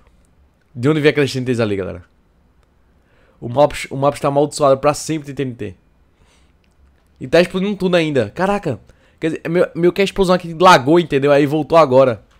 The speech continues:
Ó, <laughs> tá indo aos poucos, ó.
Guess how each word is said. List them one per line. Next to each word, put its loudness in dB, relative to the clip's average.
Ó, 2
<laughs> -20
tá 2
indo 0
aos 2
poucos, -2
ó. -8